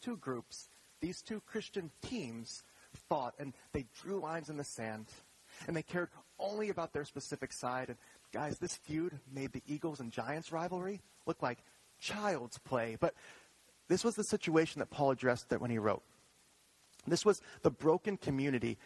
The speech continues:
that he was talking to. And Paul, he gives us valuable insight into how we, broken people, do life together. First, for Paul, God's grace is the foundation of community. Listen again to verse three.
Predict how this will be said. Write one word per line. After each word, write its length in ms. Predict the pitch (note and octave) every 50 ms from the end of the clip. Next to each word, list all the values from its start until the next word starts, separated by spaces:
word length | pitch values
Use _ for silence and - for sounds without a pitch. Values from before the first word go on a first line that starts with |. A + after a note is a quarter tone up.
| -
that 100 | - C3+
he 100 | - -
was 160 | C#3 C#3 - -
talking 460 | - - A3+ G#3+ - - C3 A#2+ A2 - -
to. 280 | A#2+ A2 G#2+ - - - -
And 140 | D3+ - -
Paul, 420 | - - D#3+ F3+ G3 A3 A3+ - - - - - -
he 100 | - D#3
gives 260 | C3+ - G#3 G3+ - - - -
us 280 | - E3 E3+ E3 - - C3 A#2+
valuable 460 | - D3 C#3 F3+ F#3+ F#3+ - D#3+ - -
insight 400 | D3+ D#3+ D#3+ - - C3+ A#2+ A#2+
into 140 | - B2+ B2+
how 200 | G#2+ - C3 B2+
we, 540 | A#2+ A#2 C#3 F3+ B3 A3+ C#3+ G#2+ G#2 G#2 - - - - _ _ _ _ _ _ _ _ _ _ _ _ _ _ _ _ - _ -
broken 360 | - F#3 G3+ - - F#3 D#3+
people, 480 | - - C#3 A#2+ - - G#2 G2 G#2 - - - - -
do 120 | D3 C3
life 220 | A#2+ A#2+ A2+ - -
together. 340 | A2+ G2+ G2+ F#2+ F#2+ G2 - - - - _ _ _ _ _ _ _ _ _ _ _ _ _ - - -
First, 380 | - C#3 A#2+ A2 - - - - - - - - - - - - - - - _ _ _ - -
for 120 | - D#3+
Paul, 440 | - - - F#3 F#3+ G3 G3 - - C3+
God's 340 | D#3+ D#3 D#3+ F#3 G3+ - D#3+
grace 800 | C#3+ - C#3 D#3+ F3 F3 D3 B2 A#2 - - - - - - - - - -
is 80 | -
the 100 | - B2+
foundation 580 | - - C3+ C3+ B2+ A#2 A#2+ A#2+ A#2+ - - A#2+
of 120 | A2 -
community. 440 | - A#2 A2 G#2+ G2+ F#2+ F#2 F#2 F#2 - - - - - - - - - - - - - - - - - - -
Listen 240 | G3 G3 - G#3+ G#3
again 220 | F#3+ G3 F#3+ F3+
to 40 | E3
verse 220 | D3 D3+ C#3+ -
three. 300 | - - B2+ B2 A#2 A2